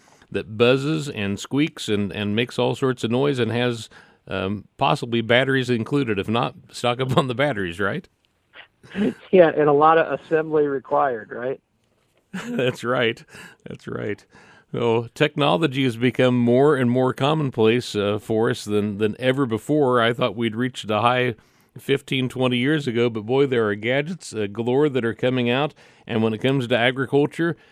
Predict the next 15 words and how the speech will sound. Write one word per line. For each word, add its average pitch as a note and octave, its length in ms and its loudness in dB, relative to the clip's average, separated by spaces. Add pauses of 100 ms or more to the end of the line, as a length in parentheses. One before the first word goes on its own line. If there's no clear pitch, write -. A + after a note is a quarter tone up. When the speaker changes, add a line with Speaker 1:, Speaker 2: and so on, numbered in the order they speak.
(240)
Speaker 1:
uh, A2 180 -2
we've A#2 500 0
got A#2+ 180 2
a G#2+ 60 2
long B2 480 0
list C#3 300 0
that G#2 100 -6
we A#2+ 160 -2
can G#2+ 180 -2
talk C#3 300 -2
about. G#2 340 2 (340)
Let's D3 380 2
start C#3+ 460 -2
with, C3+ 300 -2
uh, A#2+ 220 4